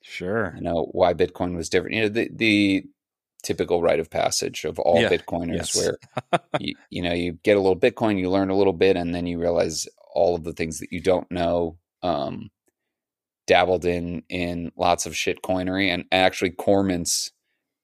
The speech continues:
Speaker 2: first days as a company were as a G P U mining, uh, company, and our strategy was to, uh, spec mine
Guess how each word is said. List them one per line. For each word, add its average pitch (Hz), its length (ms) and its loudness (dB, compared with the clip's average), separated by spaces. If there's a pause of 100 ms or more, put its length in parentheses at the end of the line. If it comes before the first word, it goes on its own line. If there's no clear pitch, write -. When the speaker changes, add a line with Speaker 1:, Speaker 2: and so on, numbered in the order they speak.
(280)
Speaker 2:
first - 640 0
days 87 360 2
as 90 180 2
a 87 60 -4
company 90 460 -2
were 85 440 0 (320)
as 87 160 0
a 92 60 0
G 92 200 -2
P 92 180 -8
U 113 140 4
mining, 87 640 -2 (200)
uh, 85 220 0
company, 92 500 -2
and 82 300 -4 (640)
our 90 160 2
strategy 87 540 2
was 85 400 0 (100)
to, 85 460 -4 (440)
uh, 85 320 -4
spec - 420 2
mine 85 540 -4